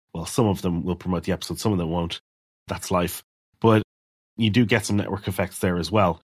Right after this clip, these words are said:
And also, it's just nice to talk to people on a regular basis. My partner, Anne-Marie, she goes to work every day, and it seems like I'm sitting at home on my own. But actually, I, I'm having so many conversations with different people all week. It's crazy. I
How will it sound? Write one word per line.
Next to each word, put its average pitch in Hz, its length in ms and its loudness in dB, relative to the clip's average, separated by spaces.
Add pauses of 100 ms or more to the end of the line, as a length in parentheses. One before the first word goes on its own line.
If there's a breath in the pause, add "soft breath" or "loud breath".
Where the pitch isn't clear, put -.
(100)
And 135 300 4
also, 160 320 4
it's 107 120 2
just 214 180 0
nice 135 220 2
to - 80 -4
talk 110 260 2
to - 60 -14
people - 260 -2
on 95 80 2
a 95 40 2
regular 95 260 2
basis. 92 500 -4 (440)
My 123 120 4
partner, 127 320 4
Anne-Marie, 113 280 4
she - 160 0
goes 139 200 2
to - 80 0
work 107 280 0
every 104 220 4
day, 95 400 2 (160)
and 92 420 0 (480)
it 104 220 -2
seems 131 340 4
like 117 160 2
I'm 107 140 2
sitting 101 300 2
at 90 120 2
home 110 280 2
on 90 100 0
my 92 180 2
own. 104 260 2 (400)
But 110 240 4
actually, 120 340 2
I, 110 120 2
I'm 123 140 2
having 120 260 0
so 113 300 0
many 110 200 4
conversations 101 800 0
with 92 140 -4
different 98 300 -2
people 107 360 0
all 95 240 0
week. 98 340 0 (320)
It's 92 240 -4
crazy. 104 460 2
I 90 100 0